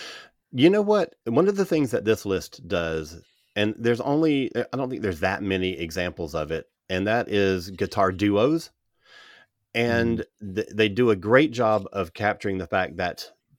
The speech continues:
Speaker 1: two guitar players that work in tandem are, y-, you know, a unique and important factor in, in what we hear in rock music. And they have a few really good examples of it. Now, at number twenty-three,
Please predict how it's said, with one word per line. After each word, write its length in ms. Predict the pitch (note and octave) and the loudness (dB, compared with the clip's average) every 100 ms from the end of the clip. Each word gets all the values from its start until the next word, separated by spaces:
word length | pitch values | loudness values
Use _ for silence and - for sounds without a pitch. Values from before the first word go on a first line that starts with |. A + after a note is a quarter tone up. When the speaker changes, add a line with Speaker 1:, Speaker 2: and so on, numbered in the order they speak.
| - | 0
Speaker 1:
two 180 | D3 | 2
guitar 360 | D#3+ D#3 C3+ B2 | 2 2 2 2
players 360 | - G#2 G2 F#2 | 2 0 2 0
that 140 | F#2+ | -2
work 220 | G2+ G#2 | -2 -4
in 220 | - G2 F2+ | -6 -6 -2
tandem 580 | G#2 F#2 D#2 C#2 D#2 - _ _ _ - | -2 -2 -4 -8 -10 -14 _ _ _ -6
are, 640 | E2+ E2 E2+ E2+ E2 - _ | -2 0 0 -2 -4 -10 _
y-, 80 | - - | -16 -12
you 320 | - B2+ A#2 | -10 0 2
know, 140 | G2 G2+ | 2 2
a 60 | G2+ | 0
unique 640 | G2 B2+ C3 C3 G#2 - - | 0 0 2 0 -4 -16 -6
and 260 | G#2+ G#2 G#2 | -2 -2 -2
important 760 | - A2 - - G3 A#2+ F2 D#2+ - _ | -4 -4 -4 -2 0 0 -4 -8 -20 _
factor 560 | - A#2 F2+ F2+ D#2+ - | -2 -2 -2 -6 -6 -6
in, 240 | F#2+ F2+ G2 | -4 -4 -4
in 180 | F#2+ F2+ | -4 -2
what 180 | G2 G#2 | -2 0
we 140 | G#2+ | -2
hear 480 | F2 C3 A#2+ F2+ F#2 | 0 2 2 2 -2
in 260 | G2 F2+ F2 | -4 -4 -2
rock 240 | F#2 F2 | -4 -4
music. 500 | F2+ G#2+ C3 E2 D#2+ _ - - - - - - | 0 0 0 -2 -6 _ -20 -20 -18 -20 -20 -4
And 400 | A#2+ A2+ G#2+ G#2+ | 0 2 0 -2
they 160 | G#2 A2 | 0 2
have 160 | A2+ F3+ | 4 2
a 80 | F3+ - A#2 | -2 -8 -12
few 320 | - F#3 A2+ | -2 -2 -2
really 240 | G#2 C#3 C#3 | 0 0 2
good 160 | C3 | 0
examples 480 | A2 F#2+ A#2 G2+ D#2 | -2 -2 -4 -4 -4
of 140 | D#2+ | -4
it. 200 | D2+ - _ - | -6 -10 _ -6
Now, 240 | G2 G2 | -2 -2
at 140 | A2 A2+ | 0 0
number 180 | A2+ | 0
twenty-three, 840 | G2+ A#2+ B2 G2 C3+ E3 B2 F2+ | 0 0 0 0 0 2 2 -2